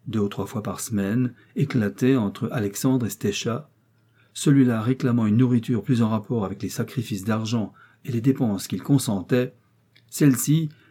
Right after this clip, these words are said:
arguant du peu de temps que lui laissaient ses occupations intellectuelles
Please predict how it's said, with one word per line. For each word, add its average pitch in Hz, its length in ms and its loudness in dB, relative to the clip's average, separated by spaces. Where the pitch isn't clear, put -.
arguant 123 460 0
du 107 160 -2
peu 120 160 -2
de 101 80 0
temps 131 260 2
que 113 160 -4
lui 98 140 -2
laissaient 104 340 2
ses 104 220 -4
occupations 104 480 -4
intellectuelles 113 760 0